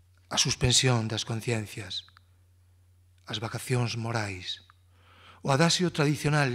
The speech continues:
di, "Ollos que non ven, corazón que non sinte." Mais que ocorre cos ollos que ven, que saben,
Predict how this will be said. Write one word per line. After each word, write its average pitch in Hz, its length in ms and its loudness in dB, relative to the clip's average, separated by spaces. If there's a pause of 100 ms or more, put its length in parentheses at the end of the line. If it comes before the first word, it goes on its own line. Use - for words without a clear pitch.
(100)
di, 117 320 -2 (640)
"Ollos 147 400 4
que 131 80 0
non 117 200 2
ven, 107 360 0 (640)
corazón 123 480 2
que 113 120 -2
non 110 120 -2
sinte." 104 560 -4 (960)
Mais 143 240 4
que - 240 -2
ocorre 175 400 -4
cos - 240 -2
ollos 110 400 -2
que 113 80 -4
ven, 107 400 -4 (1040)
que - 80 -4
saben, 104 640 2